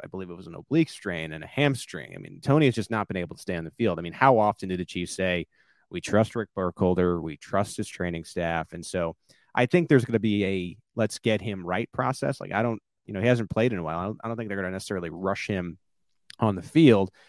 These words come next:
And if you're worried about the future, well, the Chiefs still have eight picks in the two thousand and twenty-three N F L draft. That includes a first rounder, second rounder, third rounder, two fourth rounders.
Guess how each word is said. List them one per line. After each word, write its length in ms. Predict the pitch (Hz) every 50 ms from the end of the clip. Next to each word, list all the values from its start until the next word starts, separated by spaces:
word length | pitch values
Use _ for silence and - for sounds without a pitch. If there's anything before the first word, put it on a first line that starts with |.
| _ _ _
And 60 | 131
if 80 | -
you're 80 | 123 131
worried 160 | 170 175 147
about 220 | - 123 113 104 -
the 80 | 78
future, 460 | - - 175 226 240 - - - 92
well, 120 | 104 110 113
the 80 | 104
Chiefs 240 | - - 196 185 -
still 180 | - - 151 151
have 140 | 143 113 98 -
eight 160 | 113 127 123 - -
picks 280 | 135 127 - - -
in 60 | 101
the 60 | 95 92
two 180 | - 117 113
thousand 540 | - 113 107 104 104 98 104 101 98 95 -
and 180 | 92 90 87 90
twenty-three 420 | - 107 107 98 90 - 98 95
N 100 | 92 90
F 120 | 87 -
L 120 | - 85 82
draft. 340 | - 117 113 87 - - -
That 100 | 95 95
includes 300 | 90 - - 101 85 -
a 40 |
first 280 | - - 123 123 - -
rounder, 180 | 120 113 107 104
second 300 | - 110 101 - 101 98
rounder, 180 | 95 90 87
third 240 | - - 104 101 98
rounder, 300 | 98 92 92 92 92 87
two 180 | - - 127 113
fourth 320 | - - 107 101 - -
rounders. 420 | 98 92 90 92 92 90 87 -